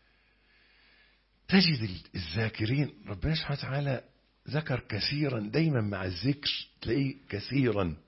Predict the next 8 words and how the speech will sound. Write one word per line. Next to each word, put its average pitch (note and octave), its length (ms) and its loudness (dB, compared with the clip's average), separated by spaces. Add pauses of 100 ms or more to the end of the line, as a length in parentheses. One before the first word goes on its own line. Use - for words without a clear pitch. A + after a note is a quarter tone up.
(1300)
"يا A2 180 4
أيها A2+ 260 2
الذين A2 400 6
آمنوا G#2+ 360 6
اذكروا A#2 300 6
الله A#2 260 6
ذكرا C#3 480 10 (840)
كثيرا، A2+ 600 4